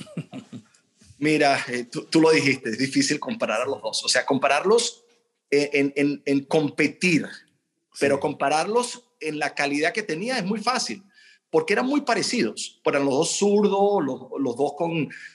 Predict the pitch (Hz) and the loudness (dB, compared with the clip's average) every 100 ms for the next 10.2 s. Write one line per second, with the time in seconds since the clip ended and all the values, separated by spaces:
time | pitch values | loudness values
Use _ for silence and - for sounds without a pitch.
0 | _ - 147 156 170 175 170 151 151 151 | _ 2 4 6 6 4 4 6 6 4
1 | 151 170 170 - 156 - 139 165 180 180 | 0 -4 -6 -4 -4 -2 0 0 0 -2
2 | 151 156 151 196 196 190 190 196 202 226 | -2 2 2 2 2 0 0 -2 -2 -2
3 | 247 - - _ - 151 156 156 151 175 | -2 -4 -14 _ -4 0 -2 -2 -4 -4
4 | 226 190 147 131 120 135 165 - - _ | -6 -8 -6 -6 -2 0 0 -4 -16 _
5 | _ - 104 - 160 151 143 151 151 - | _ -10 -6 0 0 0 0 2 2 2
6 | 160 156 147 156 151 170 208 262 294 - | 2 2 0 0 2 2 2 0 -6 -16
7 | _ _ _ _ 151 147 - 151 147 143 | _ _ _ _ -2 -2 -2 0 2 0
8 | 151 147 160 196 202 196 185 185 190 214 | -2 0 0 2 0 2 2 2 2 0
9 | 240 233 - 160 147 139 131 131 127 120 | -2 -6 -10 -4 0 2 2 0 -2 -2
10 | 110 104 | -4 -6